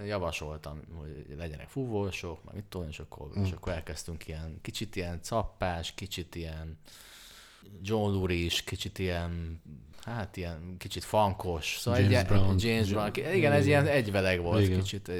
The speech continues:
Speaker 1: kicsit Red Hot Chili,
Speaker 2: Igen,
Speaker 1: szóval
Speaker 2: igen.
Speaker 1: volt benne minden. Valami ilyesmit csináltunk, és akkor elkezdtünk játszani a Tilos Azába, rendszeresen,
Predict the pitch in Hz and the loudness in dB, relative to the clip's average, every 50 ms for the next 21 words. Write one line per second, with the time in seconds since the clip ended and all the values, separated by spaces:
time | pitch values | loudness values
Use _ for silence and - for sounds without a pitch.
0 | 92 - - 107 - 92 - 104 110 104 - - 101 95 - - - 92 87 101 | -2 -2 -2 -2 -2 -2 -2 0 0 0 2 2 0 2 2 0 0 2 4 6
1 | 113 113 110 104 104 101 101 101 104 107 107 117 110 98 92 85 87 90 90 90 | 6 6 6 6 6 6 6 6 4 4 2 2 0 0 0 -2 -4 -6 -6 -6
2 | 90 92 90 85 82 82 82 87 95 101 - - - - - - - - - - | -6 -6 -6 -6 -6 -6 -6 -8 -8 -10 -12 -18 -20 -20 -20 -20 -20 -20 -20 -18
3 | - - - - - 95 95 95 101 101 92 85 - - 90 - - 92 85 87 | -18 -18 -18 -14 -6 -4 -2 0 0 2 0 0 0 -2 -2 -4 -2 -2 -2 0
4 | - 151 156 143 123 113 - - 92 - 95 - 101 92 87 - - - 82 80 | 2 4 4 6 4 4 2 0 -2 -4 -2 0 0 0 0 0 -4 -8 -8 -8
5 | - - 131 127 110 - 113 98 104 101 95 92 87 92 90 90 90 - - - | -6 -4 -2 -2 0 0 -2 0 2 2 2 2 2 2 0 0 -2 -6 -12 -20
6 | _ _ _ _ - - 87 90 90 - 90 87 87 85 - - 85 80 82 82 | _ _ _ _ -10 -8 -6 -6 -6 -4 -4 -4 -4 -4 -6 -6 -6 -8 -6 -8
7 | 82 80 | -8 -10